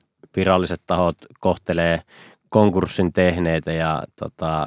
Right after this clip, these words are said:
miten raskasta se välillä on maksella niitä laskuja sun muita sit siinä vaiheessa. Ja mm, äh, aloittaa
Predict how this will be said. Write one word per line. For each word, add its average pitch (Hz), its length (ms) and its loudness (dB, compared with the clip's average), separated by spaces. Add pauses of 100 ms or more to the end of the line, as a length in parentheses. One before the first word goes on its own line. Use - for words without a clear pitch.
(200)
miten 85 320 -4
raskasta 87 580 -4
se 85 100 -4
välillä 82 340 -2
on 85 260 -6 (760)
maksella 104 380 4
niitä 92 300 4
laskuja 90 400 2
sun 85 120 0
muita 85 320 0
sit 80 180 -10
siinä 85 260 -2
vaiheessa. 82 500 -4
Ja 80 140 -2 (380)
mm, - 100 -10 (300)
äh, - 100 -10 (180)
aloittaa 98 500 4